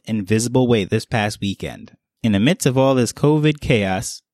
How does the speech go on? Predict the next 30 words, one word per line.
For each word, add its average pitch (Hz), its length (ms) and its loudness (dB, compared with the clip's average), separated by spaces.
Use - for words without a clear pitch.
this 135 240 0
weekend 135 400 0
was 95 140 -10
very 101 340 0
refreshing 127 640 -2
and 101 140 -8
a - 20 -10
breath 101 300 -4
of 113 100 -10
fresh 113 300 -4
air 92 160 0
for 78 160 -12
me. 65 240 -16
First, - 320 0
I 110 120 -2
must 110 240 0
say, 117 320 0
my 117 180 0
T 156 260 -2
V 127 200 0
has 104 200 -2
literally 131 480 2
been 131 240 -2
off 95 320 0
for 92 180 -4
about 90 300 -2
six - 480 -4
or 98 120 -2
seven 98 360 -2
weeks. - 440 -10